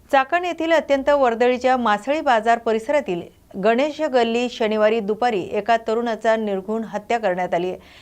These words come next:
या घटनेमुळे परिसरात एकच खळबळ उडाली असून नागरिकांमध्ये भीतीचं वातावरण निर्माण झालंय. प्रथमेश माने, राहणार राजगुरुनगर, तालुका खेड असे या मृत तरुणाचं नाव आहे.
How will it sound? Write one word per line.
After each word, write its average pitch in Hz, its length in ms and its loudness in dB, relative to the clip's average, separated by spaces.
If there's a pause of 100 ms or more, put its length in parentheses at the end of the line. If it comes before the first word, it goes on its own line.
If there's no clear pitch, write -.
(220)
या 294 80 4
घटनेमुळे 311 460 0
परिसरात 240 520 0
एकच 226 400 0
खळबळ 220 300 0
उडाली 220 340 4
असून 226 300 -4
नागरिकांमध्ये 208 760 -4 (320)
भीतीचं 277 420 0
वातावरण 214 500 2
निर्माण 185 320 -2
झालंय. 180 260 -6 (220)
प्रथमेश 208 460 -2
माने, 202 320 -2 (320)
राहणार 233 340 0
राजगुरुनगर, 240 880 0
तालुका 202 340 2 (100)
खेड 196 240 -2
असे 202 320 -2
या 214 180 2
मृत 208 360 -2
तरुणाचं 247 480 -2
नाव 196 160 2
आहे. 202 240 -2